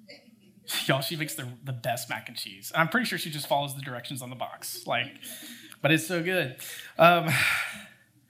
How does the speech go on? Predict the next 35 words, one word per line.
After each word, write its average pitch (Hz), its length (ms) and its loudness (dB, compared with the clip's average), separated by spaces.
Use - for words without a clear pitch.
so 139 260 0
here 190 240 4
I 170 80 10
am 165 140 2
in 147 60 2
the 127 60 -2
pasta 165 460 2
aisle 127 300 -2
at 123 100 -10
Kroger, 147 420 -2
a 131 40 -6
grown 147 340 0
man, 143 320 2
thirty-one 151 480 0
years 139 220 -2
old, 143 380 -4
begging 170 360 6
his 170 180 2
wife 160 380 6
for 151 100 -2
Kraft 185 500 6
Deluxe 165 440 4
mac 175 240 6
and 160 100 -4
cheese. 196 460 2
Why? 165 540 10
Because 170 600 8
I 175 140 6
have 170 140 0
forfeited 202 500 4
my 165 180 8
authority 170 600 2
over 151 220 0
my 170 160 8
body. 196 360 6